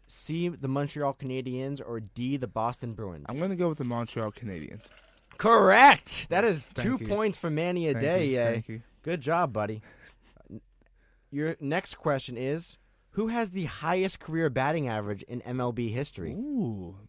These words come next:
Speaker 2: I will also need multiple choice for this.
Speaker 1: I assumed so. Is it A, Ty Cobb, B, Tony Gwynn, C, Ted Williams, or D, Wade Boggs?
Speaker 2: Can I go B, Tony Gwynn?
Speaker 1: That is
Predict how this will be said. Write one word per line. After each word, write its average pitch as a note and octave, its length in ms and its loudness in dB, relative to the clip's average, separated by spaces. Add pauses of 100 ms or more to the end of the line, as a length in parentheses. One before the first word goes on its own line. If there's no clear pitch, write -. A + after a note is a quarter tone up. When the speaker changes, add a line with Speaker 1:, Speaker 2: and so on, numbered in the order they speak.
(160)
Speaker 2:
I C3+ 140 -2
will C3+ 120 2
also E3 220 0
need A#2+ 100 0
multiple G2 240 -6
choice F#2 240 -12
for - 80 -20
this. D#2+ 320 -14
Speaker 1:
I G2+ 100 -6
assumed A#2 420 -8
so. D3+ 380 -2
Is G#2+ 120 -4
it C#3 180 2
A, E3 280 6
Ty D#3 300 2
Cobb, C3 600 2
B, D#3 260 -2
Tony D3 320 -4
Gwynn, B2 480 -4 (100)
C, E3+ 380 -4
Ted D3+ 260 0
Williams, B2 540 -2
or A2+ 140 -6
D, B2 360 -4
Wade G#2+ 420 -4
Boggs? F2+ 440 -2
Speaker 2:
Can C3 100 -8
I C#3 100 -6
go B2+ 220 -4
B, A#2 280 -4
Tony A2+ 260 -6
Gwynn? B2 300 -6 (160)
Speaker 1:
That C3 160 -2
is D3+ 160 -4